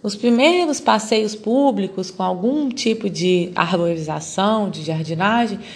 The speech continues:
eles tiveram início ali no final do século dezoito.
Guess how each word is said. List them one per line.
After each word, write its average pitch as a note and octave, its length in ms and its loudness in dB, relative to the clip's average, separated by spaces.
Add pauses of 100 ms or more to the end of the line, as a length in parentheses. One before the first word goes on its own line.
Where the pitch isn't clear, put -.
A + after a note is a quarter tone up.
(280)
eles G#3 240 0
tiveram G#3+ 340 2
início G#3+ 520 4
ali F3+ 160 0
no F3 80 -4
final C4 380 2
do C4+ 80 0
século F#3 420 -2
dezoito. G#3 760 2